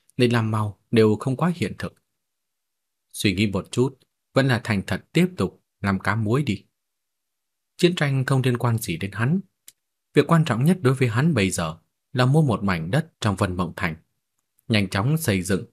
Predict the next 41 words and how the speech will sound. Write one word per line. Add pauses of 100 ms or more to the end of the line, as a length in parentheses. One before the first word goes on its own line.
lại
học
viện
sơ
cấp
số
ba, (680)
chiêu
sinh
học
viên, (440)
hoàn
thành
nhiệm
vụ
gia
tốc
ngẫu
nhiên
của
kíp (320)
mới
là
vương
đạo. (1900)
Đám
đông
mang
theo
tâm
trạng
vui
vẻ, (340)
đi
theo
Triều
Huy
vệ, (500)
đi
dọn
dẹp